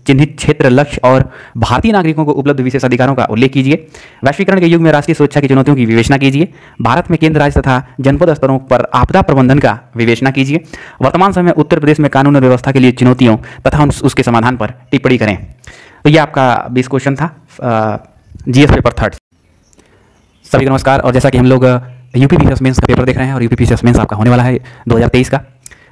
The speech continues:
जीएस paper third को देख रहे हैं और उसी को स-, आगे बढ़ाते हुए आज देखा जाएगा कि जीएस paper third में दो हज़ार उन्नीस में किस प्रकार के question पूछे गए थे। तो समय रहता है आपका तीन घंटा, अधिकतम अंक दो सौ। कुल जो है कि बीस प्रश्न दो section में divide होता है, section ए और B,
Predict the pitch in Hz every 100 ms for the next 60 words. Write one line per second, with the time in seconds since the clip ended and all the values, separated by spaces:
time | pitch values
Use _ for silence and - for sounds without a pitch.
0 | - 131 208 180 160 147 147 139 143 156
1 | 139 127 131 139 113 - _ - - 113
2 | 110 123 120 113 131 110 120 - _ _
3 | 113 113 113 117 127 131 127 117 120 120
4 | - 120 131 104 117 117 127 143 135 127
5 | 123 120 127 117 - - - 131 - 98
6 | - - - - - - _ 120 127 143
7 | 135 135 127 131 131 135 135 147 123 127
8 | 117 113 120 123 147 - _ _ _ -
9 | _ _ _ 175 143 123 127 135 120 147
10 | 151 151 - 117 147 151 127 120 107 117
11 | 117 127 147 120 120 117 131 107 127